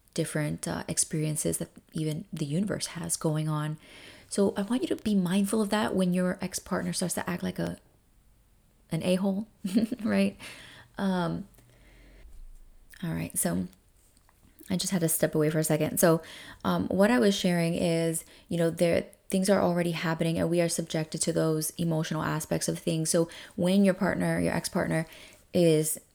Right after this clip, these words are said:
not being in alignment with their higher self, <laughs> right? Um, and being challenged in that area, it's our responsibility to sit still.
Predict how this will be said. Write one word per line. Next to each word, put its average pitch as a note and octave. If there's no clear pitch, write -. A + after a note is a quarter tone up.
not D#3+
being D#3
in C#3+
alignment E3
with D3+
their D#3+
higher E3+
self, -
<laughs> -
right? G3
Um, G3+
and F3
being F3+
challenged G3
in E3+
that E3+
area, F#3+
it's F3
our G#3
responsibility E3+
to E3
sit F#3+
still. -